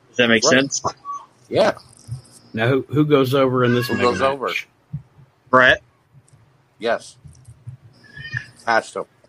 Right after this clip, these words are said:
Speaker 1: And I
Speaker 3: At
Speaker 1: would,
Speaker 3: that
Speaker 1: I would
Speaker 3: time, that's the
Speaker 1: actually,
Speaker 3: right
Speaker 1: I would
Speaker 3: decision.
Speaker 1: actually, I would actually have Bret Hart get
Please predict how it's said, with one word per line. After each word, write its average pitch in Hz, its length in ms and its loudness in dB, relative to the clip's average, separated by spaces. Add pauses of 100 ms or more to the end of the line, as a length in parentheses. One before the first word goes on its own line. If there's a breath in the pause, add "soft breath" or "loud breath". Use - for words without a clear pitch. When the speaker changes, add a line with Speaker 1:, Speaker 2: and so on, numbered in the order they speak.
(800)
Speaker 1:
And 139 140 2
I 143 80 6
Speaker 3:
At 143 60 4
Speaker 1:
would, 135 100 6
Speaker 3:
that - 120 -2
Speaker 1:
I 127 100 4
would 139 140 6
Speaker 3:
time, 131 100 2
that's 123 100 4
the 120 60 -4
Speaker 1:
actually, 135 260 4
Speaker 3:
right 135 60 4
Speaker 1:
I 147 120 4
would 151 120 6
Speaker 3:
decision. 147 80 2
Speaker 1:
actually, 160 400 2
I 139 160 4
would 147 160 4
actually 151 460 2
have 139 440 4 (640)
Bret 131 240 0
Hart 135 320 2 (140)
get 123 340 0